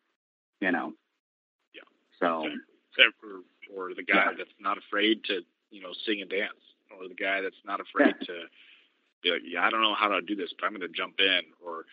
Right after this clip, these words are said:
Speaker 2: you know, the guy that, you know, can see maybe somebody struggling a little bit and, like, "Hey, let me carry that extra five pounds for a minute," or, you know, like, that's where we
Speaker 1: Yeah.
Speaker 2: come together. And it's just like, it's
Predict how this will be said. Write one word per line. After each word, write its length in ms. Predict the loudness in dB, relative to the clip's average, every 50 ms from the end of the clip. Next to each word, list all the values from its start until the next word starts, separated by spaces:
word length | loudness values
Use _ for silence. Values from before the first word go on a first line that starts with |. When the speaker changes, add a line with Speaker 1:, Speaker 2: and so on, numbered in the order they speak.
| -20 -20 -20 -20 -20 _ _
Speaker 2:
you 100 | -4 -2
know, 160 | -2 -2 -6
the 80 | -6 0
guy 260 | 2 4 6 6 6 4
that, 200 | 2 0 -2 -2
you 100 | -12 -14
know, 140 | -10 -10 -10
can 200 | -10 -10 -12 -12 -12 _ -8
see 160 | -6 -6 -4
maybe 300 | 0 0 0 0 0 -4 -4
somebody 320 | -4 -4 -4 -4 -8 -8 -6
struggling 420 | -6 -4 -4 -4 -6 -6 -8 -12
a 40 | -12
little 140 | -10 -10 -10
bit 260 | -6 -4 -2 -2 -4 -4 -6
and, 240 | -10 -10 -12 -14 _ -14
like, 180 | -14 -12 -12 -8
"Hey, 180 | -2 -2 0 0
let 120 | -2 -6 -8
me 120 | -10 -12
carry 300 | -10 -4 -2 -2 -2 0
that 160 | -2 -2 -2 -2
extra 380 | 0 2 2 0 0 -2 -10 -10 _ _
five 220 | -4 -4 -4 -4 -4
pounds 400 | -4 -6 -6 -6 -10 -20 _ -18 -18 -18
for 80 | -18 -20 -20 -20 -20 _ _
a 40 | _ _
minute," 200 | -20 -20 -20 -20 _ _ _ _ _ _ _ _ _ _ -20
or, 160 | -16 -16 -16 -16
you 80 | -16
know, 80 | -18 -18 -16
like, 140 | -18 -18 _ -8
that's 260 | -6 -4 -4 -6 -8 -12 -20 -20 _ _
where 140 | -8 -4 2
we 80 | 4 4
Speaker 1:
Yeah. 100 | 4 2 -2 -10
Speaker 2:
come 120 | -12 -14 -14
together. 520 | -12 -12 -12 -10 -8 -6 -6 -6 -8 -10 _ _ -16 -12
And 240 | -10 -10 -10 -12 _ _ _ -20 -20 -20 -16 -8 -6
it's 120 | -2 -2 0
just 180 | -2 -2 -2 -2
like, 140 | -2 -2 -4 _ _ -8
it's 180 | -6 -6 -6 -8